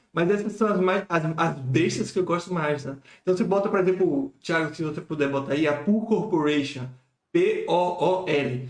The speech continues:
A empresa faz piscina, vende cloro e outros produtos pra, ah, manter a sua piscina em dia, digamos assim. É a maior dos Estados Unidos, tem também, tá na Austrália.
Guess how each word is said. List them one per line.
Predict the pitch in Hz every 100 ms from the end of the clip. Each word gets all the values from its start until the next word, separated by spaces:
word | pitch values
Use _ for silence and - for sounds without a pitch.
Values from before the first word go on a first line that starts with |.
| -
A | 151
empresa | 156 185 185
faz | 196 -
piscina, | 214 208 - 208 185 143
vende | 156 165
cloro | 165 170 165 180 185 196 175
e | 175 165
outros | 165 -
produtos | - 165 151 160 165 -
pra, | - 160 151 151 147 147 147 - _ _ -
ah, | 143 143 143
manter | 147 175 175 175
a | 180
sua | 185 185
piscina | 185 - 165 170 175 170
em | 180 165
dia, | 151 160 143
digamos | 139 147
assim. | 151 - 131
É | 143
a | 170
maior | 185 196
dos | 196
Estados | - 190 185
Unidos, | 175 208 208 170 -
tem | 170 170 160
também, | 160 151 156 165 - - _ _ _
tá | 156 151 139
na | 151 147 151
Austrália. | 151 - 147 139 131 131